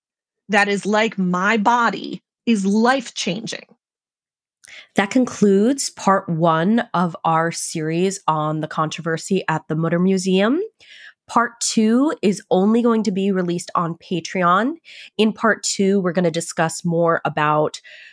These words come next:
Speaker 2: the controversy itself, the recent town hall meeting that took place at the Mutter, and sort of where things are headed in terms of Protect the Mutter and the museum itself.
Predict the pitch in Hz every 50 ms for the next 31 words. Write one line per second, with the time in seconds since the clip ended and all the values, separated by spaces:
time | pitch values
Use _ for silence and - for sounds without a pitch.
0 | _ _ - 165 - - 160 165 - - - 165 156 - - 165 151 - - -
1 | - - 247 240 247 240 240 247 240 240 - - - _ _ _ _ - 175 160
2 | 156 185 190 185 - 190 - - - - 151 156 151 156 - - - 226 220 226
3 | 220 220 220 226 226 233 226 233 233 214 226 226 220 214 220 208 214 208 190 185
4 | 185 - - 220 202 - - - - 202 196 196 202 202 - - - 190 - -
5 | 185 185 185 180 185 180 180 180 180 185 - - - - - - - - _ -
6 | 175 170 170 170 170 170 170 175 175 170 - - _ _ _ - - - 208 190
7 | 185 185 175 - 180 175 180 196 196 185 185 185 190 190 180 - - 202 180 180
8 | 180 160 175 165 160 - - - - - 151 139 143 143 143 147 147 147 147 147
9 | - _ _ - 165 151 139 139 - - 147 139 139 143 147 151 - - - -
10 | 151 151 143 143 143 139 139 139 - _ _ _ - - _ - 185 - 202 185
11 | - - 180 165 170 165 160 156 156 - - 156 156 165 165 160 170 180 185 175
12 | 175 196 202 202 208 - - 311 370 - - - -